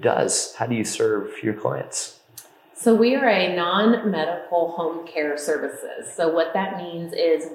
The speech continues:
Speaker 2: we actually come into the home and we help our clients who may need help with just their everyday living things such as,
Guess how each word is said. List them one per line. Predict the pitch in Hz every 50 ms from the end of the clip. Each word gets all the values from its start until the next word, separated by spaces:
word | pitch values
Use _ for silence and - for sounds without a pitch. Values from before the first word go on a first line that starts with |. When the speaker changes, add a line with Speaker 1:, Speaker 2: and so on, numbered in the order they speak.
| - 170
Speaker 2:
we | 180 185 196 196
actually | - 180 190 185 - - 196 180 180
come | - 180 -
into | - - - - 240
the | 226 302 -
home | 247 202 202 262 - - - - - - - - - - -
and | 202 196 185
we | 196 185 180
help | - - 190 190 196 196 190 180
our | 180 175 175 175 - -
clients | 175 175 185 185 180 185 180
who | - 180 175
may | 170 170 175
need | 180 180 175 -
help | - 170 175 175 - 185
with | 180 175 170 170 - -
just | - 180 180 - - -
their | 175 165 160 - - -
everyday | 180 170 180 180 180 170 170 165 160
living | 165 156 160 156 160 156 156 151 151 - - - _ -
things | 175 175 160 160 160 -
such | - 151 147 - -
as, | 165 156 151